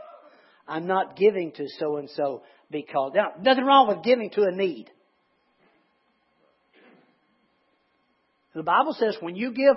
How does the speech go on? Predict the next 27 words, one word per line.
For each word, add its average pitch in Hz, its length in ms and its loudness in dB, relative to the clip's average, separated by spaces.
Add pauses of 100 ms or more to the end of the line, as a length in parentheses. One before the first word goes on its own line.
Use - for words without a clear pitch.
alms 175 520 -2 (480)
to 185 120 -2
the 240 120 -2
poor, 233 340 -4 (320)
to 165 80 -4
a 202 240 2
need, 240 360 -4 (640)
don't 196 260 2
let 202 220 0
your 156 140 -6
right 196 260 2
hand 220 320 -8
know 226 140 4
what 196 220 2
your 165 100 -4
left 190 220 2
hand's 190 260 -8
doing. 156 260 -8 (1000)
Right? 156 280 2 (380)
Isn't 156 80 -4
that 165 100 4
what 180 120 0
it 175 60 -6
says? 285 240 2 (420)
When 226 160 4
you're 208 200 2
giving 240 400 4